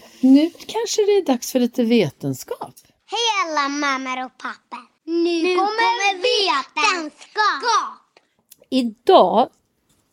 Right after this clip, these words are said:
Speaker 4: så ska vi ge oss ut på tunn is.
Speaker 1: Mhm.
Speaker 4: Inte vetenskapligt. Men jag tror att den här frågan kan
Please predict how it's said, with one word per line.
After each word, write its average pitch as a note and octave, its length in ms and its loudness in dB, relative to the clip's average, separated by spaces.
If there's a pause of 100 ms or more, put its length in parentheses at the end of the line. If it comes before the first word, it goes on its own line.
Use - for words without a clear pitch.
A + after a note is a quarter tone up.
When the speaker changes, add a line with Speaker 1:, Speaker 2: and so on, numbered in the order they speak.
(120)
Speaker 4:
så C4 220 -8
ska - 220 2
vi A#3+ 120 4
ge A#3+ 260 6
oss - 280 -2
ut G3+ 460 -4 (380)
på - 120 -4
tunn G#3 460 2
is. C4 600 -2 (160)
Speaker 1:
Mhm. D#3 180 -2
Speaker 4:
Inte D#3+ 340 4
vetenskapligt. G#3+ 1120 -2 (420)
Men B3 260 4
jag C#4 280 2
tror E4 480 2
att D4 140 0
den B3 160 2
här G#3 140 -2
frågan G3 800 -2
kan G3 340 -6